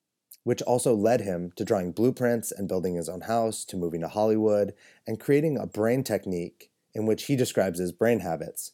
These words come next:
which we share with you on the podcast today. I'm really excited and looking forward to introducing to you the world's most syndicated game creator and inventor, David L. Hoyt.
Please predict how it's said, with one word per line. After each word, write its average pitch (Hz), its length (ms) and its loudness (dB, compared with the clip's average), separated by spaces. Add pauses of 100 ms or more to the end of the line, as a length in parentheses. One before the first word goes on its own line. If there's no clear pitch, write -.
which - 180 -6
we 110 100 2
share 120 480 2
with 90 220 -4
you 90 320 -2
on 101 180 0
the 90 60 -2
podcast 87 560 -8
today. - 260 -16 (640)
I'm 101 100 -4
really 135 220 2
excited 101 520 0
and 95 180 -4
looking 104 240 -4
forward 90 400 -2
to 98 200 -8
introducing 98 540 -4
to 95 140 -6
you 92 80 -2
the 90 80 -4
world's 92 280 -2
most 90 300 -4
syndicated 110 640 0
game 98 240 -2
creator 98 320 0
and 95 80 0
inventor, 85 640 -4 (480)
David 101 380 4
L. 90 240 -2
Hoyt. - 400 -12